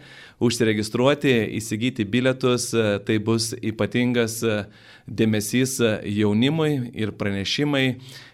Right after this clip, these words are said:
ir pats turinys. Todėl paraginkit savo studentus ar moksleivius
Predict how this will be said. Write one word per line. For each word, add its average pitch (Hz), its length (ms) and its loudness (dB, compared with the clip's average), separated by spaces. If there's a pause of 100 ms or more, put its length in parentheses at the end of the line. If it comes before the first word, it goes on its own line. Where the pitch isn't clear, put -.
(100)
ir 104 160 2
pats 117 320 -2
turinys. 117 560 2 (240)
Todėl 113 500 2
paraginkit 113 760 0 (260)
savo 107 480 0
studentus 131 720 0 (400)
ar 110 180 2
moksleivius 117 840 2